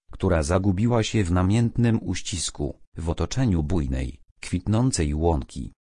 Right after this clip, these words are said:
Klimt odział kochanków w złote szaty, przedstawiając ich w chwili poprzedzającej pocałunek.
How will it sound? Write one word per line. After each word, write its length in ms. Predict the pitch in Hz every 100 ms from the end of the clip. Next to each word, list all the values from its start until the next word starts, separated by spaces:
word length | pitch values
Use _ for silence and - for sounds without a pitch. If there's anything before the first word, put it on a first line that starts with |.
| _ _ _
Klimt 320 | - 80 67
odział 320 | 85 76 69 64
kochanków 760 | 80 - 123 139 - 95 - 85
w 100 | 82
złote 340 | 101 139 113
szaty, 440 | - 101 - - - - -
przedstawiając 920 | - 107 - 78 80 117 123 98 -
ich 260 | 98 78 -
w 60 |
chwili 420 | - - 156 90
poprzedzającej 960 | 78 87 - 82 78 80 117 117 82 78
pocałunek. 840 | 117 - 80 78 58 - - -